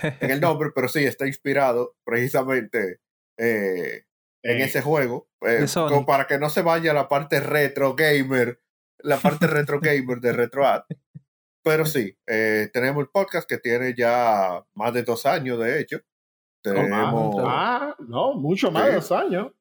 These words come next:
Speaker 1: Mu-, exacto,
Speaker 3: No,
Speaker 1: tenemos
Speaker 3: ca-,
Speaker 1: ya trabajándolo.
Speaker 3: tú tienes casi
Speaker 1: Ca-
Speaker 3: cuatro años en ese cari-, en ese corillo.
Speaker 1: Eh, sí, sí,
Speaker 3: Sí.
Speaker 1: pero vamos a decir que, que totalmente constante. Tiene más de
Speaker 2: Ok.
Speaker 1: dos años.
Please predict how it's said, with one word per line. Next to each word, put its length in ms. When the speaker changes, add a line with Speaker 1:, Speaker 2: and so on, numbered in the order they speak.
Speaker 1:
Mu-, 240
exacto, 720
Speaker 3:
No, 140
Speaker 1:
tenemos 260
Speaker 3:
ca-, 80
Speaker 1:
ya 120
trabajándolo. 800
Speaker 3:
tú 100
tienes 220
casi 140
Speaker 1:
Ca- 80
Speaker 3:
cuatro 280
años 260
en 80
ese 160
cari-, 340
en 80
ese 180
corillo. 460
Speaker 1:
Eh, 880
sí, 160
sí, 140
Speaker 3:
Sí. 80
Speaker 1:
pero 200
vamos 320
a 40
decir 260
que, 680
que 380
totalmente 580
constante. 720
Tiene 200
más 180
de 80
Speaker 2:
Ok. 40
Speaker 1:
dos 160
años. 320